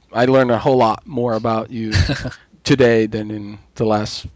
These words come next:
Speaker 1: three, four years. And you are a very interesting person. I know you're very passionate. Uh, when you start something, put your head down and you, you don't stop. You just keep on going. From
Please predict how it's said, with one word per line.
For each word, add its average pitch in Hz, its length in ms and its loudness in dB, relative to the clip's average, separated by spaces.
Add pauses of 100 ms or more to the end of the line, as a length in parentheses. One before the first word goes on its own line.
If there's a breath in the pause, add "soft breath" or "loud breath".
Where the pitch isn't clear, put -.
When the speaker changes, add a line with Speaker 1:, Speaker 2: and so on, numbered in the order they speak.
(160)
Speaker 1:
three, 117 240 -2
four 117 220 -2
years. 113 480 -4
And 135 260 0
you 233 140 4
are 170 40 6
a 147 40 6
very 143 360 4
interesting 135 400 -6
person. 135 380 -2
I 147 80 4
know 185 80 2
you're 147 160 4
very 135 260 2
passionate. 131 680 -6
Uh, 113 240 -4
when 143 240 -2
you 170 100 -2
start 165 320 0
something, 143 500 -6
put - 200 -4
your 135 80 0
head 147 180 4
down 139 360 2
and 131 140 -4
you, 120 80 -4
you 120 200 -4
don't 131 220 2
stop. 135 380 0
You 123 60 -6
just 123 180 -8
keep - 160 -4
on 120 120 -4
going. 123 440 -2
From 123 520 0